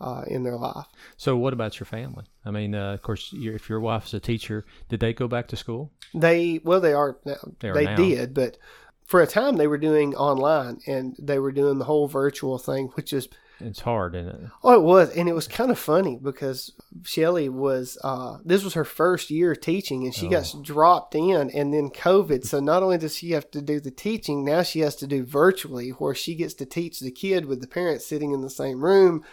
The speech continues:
Speaker 1: It was, it was pretty cool, but the school handled it, handled it beautifully.
Speaker 2: That's
Speaker 1: My
Speaker 2: good.
Speaker 1: kids thrive through it. Uh, we're an outdoor kind of family anyway, and where we live is, we have neighbors, sorta,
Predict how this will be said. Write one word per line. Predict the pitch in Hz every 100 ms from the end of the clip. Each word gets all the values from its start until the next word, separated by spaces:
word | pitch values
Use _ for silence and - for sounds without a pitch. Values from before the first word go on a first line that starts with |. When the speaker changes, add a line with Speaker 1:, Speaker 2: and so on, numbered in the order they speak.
| _ _
Speaker 1:
It | 185
was, | 170 156 -
it | 175
was | 180
pretty | 175 160 143
cool, | 143 143 127 - -
but | 170
the | 165
school | 143 170 175
handled | 156 151 147 143 131
it, | 127 - -
handled | - 156 156 135
it | 127
beautifully. | 131 143 151 - 151 156 - -
Speaker 2:
That's | 95 -
Speaker 1:
My | 147
Speaker 2:
good. | 165
Speaker 1:
kids | - 170 156 -
thrive | - - 139 143 143 143
through | 143 147
it. | 151 - - _ _ -
Uh, | 131 135 127
we're | 147
an | 147
outdoor | 135 139 143 147 147 143
kind | - 147
of | 135
family | 139 139 143 135 131
anyway, | 143 147 147 147
and | 143 131 131
where | 147
we | 139 135
live | 127 135 147 151 147 -
is, | 131 120 - - - - -
we | 220 151 151 170
have | 135 147 147 -
neighbors, | 139 131 147 170 185 190 - _ _ _ 254
sorta, | - - 131 156 165